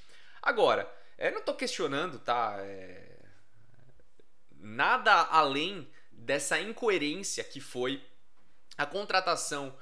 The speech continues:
do, do Carlos Eduardo por parte do Matos e depois a rescisão de contrato dele, né? Erros acontecem, é, é verdade.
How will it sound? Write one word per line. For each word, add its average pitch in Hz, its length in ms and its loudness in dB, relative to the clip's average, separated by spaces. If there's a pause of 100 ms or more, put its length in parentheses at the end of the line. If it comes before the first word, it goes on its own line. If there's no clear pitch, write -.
(440)
do, 120 280 -8
do 113 100 -8
Carlos 120 240 2
Eduardo 117 240 0
por 127 100 -8
parte 131 240 0
do 175 80 -6
Matos 165 300 -2
e 160 60 -10
depois 151 260 -4
a 143 60 -4
rescisão 123 500 -8 (300)
de 107 160 -12
contrato 104 440 -6
dele, 104 320 -8 (240)
né? 120 220 -4
Erros 160 240 0
acontecem, 156 600 -2 (120)
é, 92 280 -2
é 101 40 -4
verdade. 107 480 0